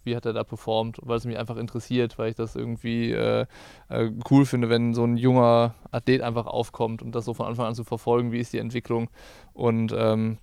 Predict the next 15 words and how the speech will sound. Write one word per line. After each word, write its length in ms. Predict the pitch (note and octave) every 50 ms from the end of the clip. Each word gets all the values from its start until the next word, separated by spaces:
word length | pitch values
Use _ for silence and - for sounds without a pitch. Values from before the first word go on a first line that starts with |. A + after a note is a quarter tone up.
| - -
zuzutrauen, 880 | - - B2 - C#3 C3 - - A#2 A#2 B2 B2+ C3 C3+ C3+ C3 C3 - -
äh, 420 | A#2 A#2 A#2 A#2 A#2 A2+ A#2+ A#2+ A#2 - _ - - - - - _ _ _
ist 180 | - C3+ A#2+ A#2
ihm 120 | B2 A#2+
auf 100 | A#2 A#2
der 100 | - A#2
Mitteldistanz 500 | A#2 B2+ C3+ C#3 C3+ B2 - C3+ B2+ A#2+
da, 100 | - A#2+
glaub 180 | A#2 A#2+ A#2+ B2
ich, 60 | A#2+
tatsächlich 480 | - A#2 - B2+ B2 A#2 B2 A2+ A#2+ -
einiges, 500 | - A2+ A#2+ A#2 A2+ A2 A2 - - - - -
so. 320 | - - A#2 A#2 A2 A2+ - - - - - - - - - - - - - - - -
Von 120 | - A#2 A2+
daher 280 | A2 G#2+ A2 A2 -